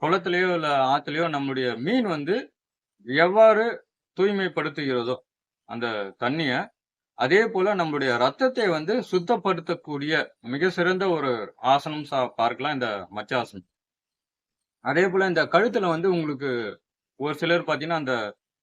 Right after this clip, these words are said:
அ, பட்டை போல அணிந்திருப்பார்கள். அவர்களுக்கு இந்த ஆசனம் வந்து மிக சிறந்த ஒரு பயிற்சியா பார்க்கலாம்.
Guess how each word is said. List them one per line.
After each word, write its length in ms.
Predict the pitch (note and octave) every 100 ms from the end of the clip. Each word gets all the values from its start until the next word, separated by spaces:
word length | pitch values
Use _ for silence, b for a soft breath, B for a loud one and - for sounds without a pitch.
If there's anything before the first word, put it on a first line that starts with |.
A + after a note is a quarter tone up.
| _ _ _ _ _ _ _ -
அ, 120 | G#2
பட்டை 260 | C#3+ D#3 G3
போல 200 | D#3+ E3+ D3+ C3
அணிந்திருப்பார்கள். 720 | C3 D3 C#3 B2 A2 F#2+ F2+ _ _ _ _ _ -
அவர்களுக்கு 520 | C3 F3 F3 E3+ E3+
இந்த 220 | F3 D3 C#3+ B2 A2 G2+ -
ஆசனம் 380 | C#3 F3 G#3 F3+
வந்து 300 | C#3+ B2+ E3+ D3+ A2 F#2 - _ -
மிக 260 | C3 F3
சிறந்த 360 | - E3+ F3+ F3 D#3
ஒரு 220 | B2+ A#2 G#2 F#2+ _ _ _ _ -
பயிற்சியா 340 | B2+ B2+ C#3
பார்க்கலாம். 480 | - G#2+ G2 G#2+